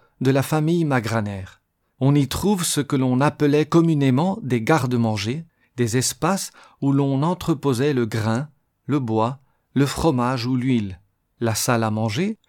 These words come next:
où l'on a conservé une cheminée, et voisine de la buanderie, qui contient encore un bac à laver, dans lequel on lavait le linge. Une cuisine en fonte, conçue pour optimiser la chaleur,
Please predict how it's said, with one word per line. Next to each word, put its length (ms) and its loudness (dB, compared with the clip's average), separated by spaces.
où 100 0
l'on 180 2
a 180 0
conservé 680 0
une 220 2
cheminée, 680 2
et 100 0
voisine 500 2
de 80 0
la 160 2
buanderie, 640 -2
qui 120 -4
contient 460 0
encore 380 0
un 160 -2
bac 500 -4
à 100 -4
laver, 460 -4
dans 120 4
lequel 380 -2
on 100 -2
lavait 340 0
le 120 -4
linge. 460 -8
Une 220 4
cuisine 420 4
en 100 4
fonte, 560 -4
conçue 420 2
pour 420 -2
optimiser 640 2
la 120 0
chaleur, 600 -2